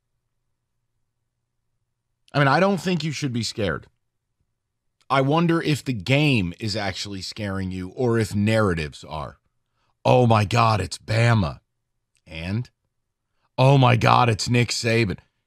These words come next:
Here's the difference. Bryce Young's not coming out of that tunnel.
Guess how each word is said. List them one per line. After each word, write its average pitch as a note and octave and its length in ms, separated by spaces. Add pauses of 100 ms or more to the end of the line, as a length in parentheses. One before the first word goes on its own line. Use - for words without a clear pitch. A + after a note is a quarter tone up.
Here's C#3 300
the B2+ 80
difference. G#2+ 560 (720)
Bryce C3+ 320
Young's C#3 260
not G#2+ 160
coming G2+ 220
out F2+ 120
of E2 60
that D#2 140
tunnel. E2 320